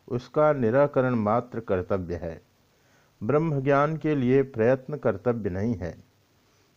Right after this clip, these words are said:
क्योंकि ब्रह्म तो अत्यंत प्रसिद्ध ही है। अविद्या कल्पित नाम रूप विशेषाकारापहृत बुद्धित्वाद अत्यंत प्रसिद्धम सुविज्ञेयम आसन्नतरम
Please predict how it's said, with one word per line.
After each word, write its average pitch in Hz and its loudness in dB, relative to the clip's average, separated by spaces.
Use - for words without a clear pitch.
क्योंकि 151 0
ब्रह्म 151 2
तो 165 0
अत्यंत 143 -2
प्रसिद्ध 120 -6
ही 92 0
है। 82 -6
अविद्या 151 4
कल्पित 135 2
नाम 131 4
रूप 131 0
विशेषाकारापहृत 127 2
बुद्धित्वाद 120 0
अत्यंत 160 0
प्रसिद्धम 101 -2
सुविज्ञेयम 131 0
आसन्नतरम 123 2